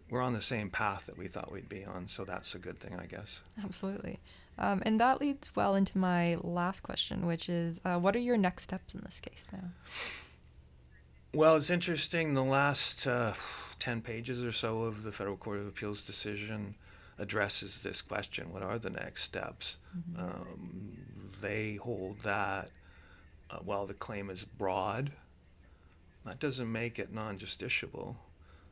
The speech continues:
Speaker 1: At the same time, they do recognize that this has to go to trial. There has to be parameters. Uh, I think they also recognize that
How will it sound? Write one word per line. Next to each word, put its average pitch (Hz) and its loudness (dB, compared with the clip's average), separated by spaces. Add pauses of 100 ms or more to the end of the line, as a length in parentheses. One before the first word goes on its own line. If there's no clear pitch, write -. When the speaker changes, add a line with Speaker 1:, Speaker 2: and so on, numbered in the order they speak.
(120)
Speaker 1:
At 147 -14
the 107 -6
same 147 2
time, 110 0
they 110 2
do 127 -2
recognize 113 -4
that 104 -4 (720)
this 120 2
has 110 -2
to 117 -6
go 101 -6
to - -6
trial. 113 -4
There - -6
has 110 -8
to 110 -10
be 104 -8
parameters. 107 -4 (920)
Uh, 90 -4
I 101 -6
think 113 -2
they 120 2
also 123 2
recognize 107 -2
that 98 0